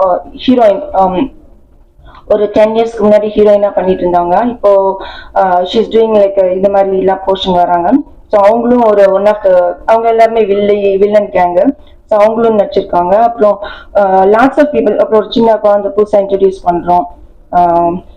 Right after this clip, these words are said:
so yeah, very good artist in this movie. அப்புறம் போலீஸ் மேனா, ஆ, வர்கீஸ், ஆம்,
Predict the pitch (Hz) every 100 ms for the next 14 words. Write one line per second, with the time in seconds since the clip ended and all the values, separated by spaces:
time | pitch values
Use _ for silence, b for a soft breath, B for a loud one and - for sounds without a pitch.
0 | b b - - 185 180 180 - 240 196
1 | 233 269 294 262 - 240 240 214 220 220
2 | 196 190 185 190 185 185 185 196 208 202
3 | 202 226 247 240 - 208 202 208 202 -
4 | 185 180 180 202 196 220 226 - 190 190
5 | 190